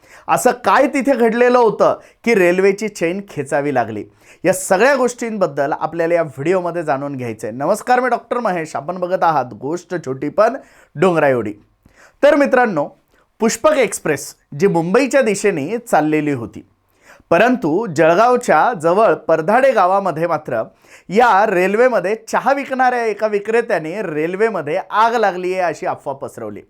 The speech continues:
खरं तर त्यांनी या गोष्टी सांगितल्यानंतर कुठलीही शहानिशा न करता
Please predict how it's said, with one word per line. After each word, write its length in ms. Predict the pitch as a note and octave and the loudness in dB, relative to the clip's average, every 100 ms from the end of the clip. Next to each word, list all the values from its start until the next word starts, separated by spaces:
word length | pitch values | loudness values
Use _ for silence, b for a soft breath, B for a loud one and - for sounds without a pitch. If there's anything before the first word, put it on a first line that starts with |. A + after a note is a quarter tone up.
| _ b b b | _ b b b
खरं 220 | - D3+ G#3 | -2 0 2
तर 280 | F3+ D#3 G3+ | 2 0 0
त्यांनी 380 | G3+ D3+ F#3+ A#3+ | -2 -2 -2 -4
या 140 | G#3 | -2
गोष्टी 480 | G3+ F#3 F#3 - A#3 | -4 -6 -8 -8 -12
सांगितल्यानंतर 840 | A3 F3 G3+ A#3 C4+ B3 F3+ F#3+ G#3 | -6 -6 -6 -2 0 0 -2 -4 -6
कुठलीही 580 | - E3 G3 G#3+ G3+ A3 | -6 -12 -10 -8 -8 -8
शहानिशा 580 | - E3 B3 C4 B3+ B3+ | -4 -2 -2 -6 -8 -6
न 140 | B3+ | -6
करता 500 | A#3+ A3 G3 D3 C#3+ | -2 -2 0 -2 -2